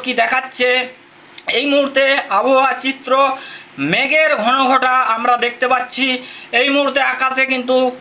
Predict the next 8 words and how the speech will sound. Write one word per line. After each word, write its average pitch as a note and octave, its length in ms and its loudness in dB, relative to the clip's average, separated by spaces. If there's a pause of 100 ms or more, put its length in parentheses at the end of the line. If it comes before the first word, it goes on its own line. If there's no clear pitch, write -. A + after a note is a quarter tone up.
(100)
প্রচণ্ড C4+ 440 2 (160)
মেঘ, B3+ 220 0 (440)
খুলনার C4+ 460 2
দিকে, B3+ 160 0 (120)
বরিশালের B3+ 540 0
দিকে, B3 220 0 (300)
কলকাতা B3+ 480 0 (600)
এবং C#4+ 140 2